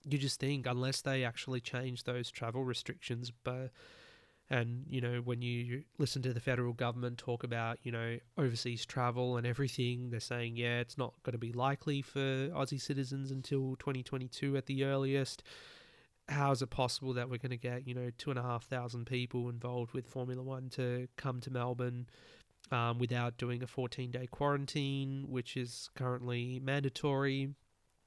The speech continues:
um, and then run the race? You know, like, if Brazil gets cancelled, there's the opportunity for a back-to-back or a double-header here, which might make it easier, but also, you know, the turnaround from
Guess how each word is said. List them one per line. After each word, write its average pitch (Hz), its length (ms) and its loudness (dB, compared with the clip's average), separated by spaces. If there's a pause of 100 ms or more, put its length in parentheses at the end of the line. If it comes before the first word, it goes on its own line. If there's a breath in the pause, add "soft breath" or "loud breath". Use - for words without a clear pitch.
(160)
um, 123 540 6
and 123 500 2 (460 loud breath)
then 127 260 2
run 120 180 4
the 117 80 0
race? 127 480 0
You 117 60 -2
know, 117 180 0
like, 117 240 -2
if - 140 -8
Brazil 123 320 0
gets 120 180 0
cancelled, 131 640 -2
there's 117 380 0
the 123 120 -2
opportunity 123 540 -4
for 120 220 -2
a 117 40 0
back-to-back 127 880 -2
or 123 100 2
a 113 40 0
double-header 131 800 0
here, 139 400 4 (420 loud breath)
which - 180 -4
might 127 240 0
make 127 220 0
it 127 80 -4
easier, 135 480 -2
but 120 360 0 (480 loud breath)
also, 123 460 2
you 120 220 0
know, 120 300 0 (420)
the 127 120 0
turnaround 123 640 4
from 120 500 0